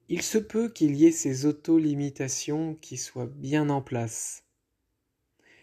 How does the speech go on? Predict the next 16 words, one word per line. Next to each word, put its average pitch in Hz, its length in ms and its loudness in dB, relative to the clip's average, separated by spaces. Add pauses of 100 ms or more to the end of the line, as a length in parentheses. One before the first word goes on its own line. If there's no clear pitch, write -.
(840)
Et 143 120 0
il 143 120 0
se - 160 4
peut 208 260 -2
qu'il 143 320 -4
y 156 140 8
ait 175 80 6
ces 139 240 -10
croyances 151 500 -4
qui - 160 -14
viennent 123 240 -4
dire, « 156 400 6 (1400)
Ça - 240 -2
va 131 140 2
pas 127 160 0
durer, 123 500 -2